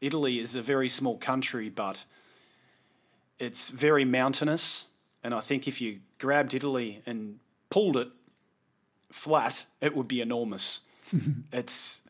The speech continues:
Speaker 1: just full of mountains. We got the Apennine Peninsula, the Apennine Mountains running through Italy that give it so much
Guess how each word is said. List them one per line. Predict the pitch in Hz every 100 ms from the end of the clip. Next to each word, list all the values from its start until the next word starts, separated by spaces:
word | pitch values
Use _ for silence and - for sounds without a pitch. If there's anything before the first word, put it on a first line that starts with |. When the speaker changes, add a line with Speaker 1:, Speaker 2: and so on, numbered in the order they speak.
| _ _ _
Speaker 1:
just | - 143 -
full | - 170 165
of | 113
mountains. | 120 127 135 131 131 107 98 -
We | 123 127
got | 147
the | 127 120
Apennine | 127 147 135 131 120 110
Peninsula, | - 131 135 - -
the | 123 135 135
Apennine | 135 143 131 123 120 120 -
Mountains | 131 135 131 107 101
running | 131 139
through | 131 131 120
Italy | 131 135 110 101
that | 104
give | 123 113
it | -
so | - 123
much | 113 - -